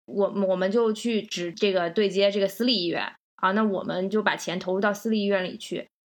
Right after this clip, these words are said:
所以导致呢，私立医院其实自行扩张的速度很快，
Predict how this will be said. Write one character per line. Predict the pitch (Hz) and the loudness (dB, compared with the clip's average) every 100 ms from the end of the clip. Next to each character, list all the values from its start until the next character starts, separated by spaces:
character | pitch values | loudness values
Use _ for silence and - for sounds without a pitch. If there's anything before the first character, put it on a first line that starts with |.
| - | -4
所 | 262 | -2
以 | 247 | 2
导 | 214 | 0
致 | 196 214 | 0 0
呢， | 226 | 0
私 | 220 254 | 0 0
立 | 247 | 0
医 | |
院 | 233 233 | 2 0
其 | 208 208 | 0 -4
实 | 196 202 208 208 _ | -4 -2 -2 -4 _
自 | - 240 | -2 0
行 | 208 196 | 0 -2
扩 | 240 | 0
张 | 208 214 | 2 2
的 | |
速 | 214 233 | 0 -2
度 | 202 | -2
很 | 190 - | -4 -8
快， | - 196 | -6 -6